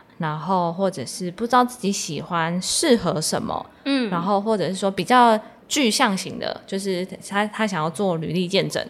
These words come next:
Speaker 2: 嗯，嗯，嗯。
Speaker 1: 或是面试。
Speaker 2: 对。
Speaker 1: 还有什么？
Speaker 2: 呃，还有就是他在职场上的人际关系。
Speaker 1: 人际关系。
Speaker 2: 对。
Speaker 1: 有分为哪几类吗？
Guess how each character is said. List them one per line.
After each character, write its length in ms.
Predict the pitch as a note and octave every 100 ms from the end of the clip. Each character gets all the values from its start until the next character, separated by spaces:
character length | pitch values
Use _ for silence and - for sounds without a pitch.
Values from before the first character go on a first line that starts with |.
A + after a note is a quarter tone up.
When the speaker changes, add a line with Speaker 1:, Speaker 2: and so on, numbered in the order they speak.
| -
Speaker 2:
嗯， 280 | D4+ D4 C4
嗯， 20 |
嗯。 20 |
Speaker 1:
或 100 | -
是 400 | G#3+ F#3+ E3+ D#3+
面 240 | E3 G3 E3
试。 400 | - G3 D#3+ - F#3 -
Speaker 2:
对。 200 | D#4 - - _ _
Speaker 1:
还 140 | F3+
有 100 | D#3+
什 140 | E3+
么？ 120 | - - - - _ _ _
Speaker 2:
呃， 520 | C4 B3 A#3 A3+ A3+ - -
还 160 | - D4
有 160 | D#4 B3
就 120 | C4+
是 460 | C4 C#4+ C4 B3 A#3
他 500 | - B3 A#3 A#3 A#3+ -
在 200 | - C4+
职 200 | B3+ G#3+
场 200 | G#3+ G3
上 240 | G#3 A3 - - - _ _
的 120 | A3
人 220 | G3+ G3+
际 0 |
关 80 | G#3
系。 60 | G#3
Speaker 1:
人 40 |
际 120 | A#3
关 280 | A3 G3+ G3
系。 640 | G3+ G3+ F#3+ F#3+ F#3+ G3 G3 -
Speaker 2:
对。 320 | A#3 - - - -
Speaker 1:
有 240 | G#3 G3+ G3+
分 180 | B3+ C#4
为 140 | G3
哪 220 | F#3 D3 F#3
几 280 | - -
类 220 | D#3+ F#3 D#3
吗？ 220 | -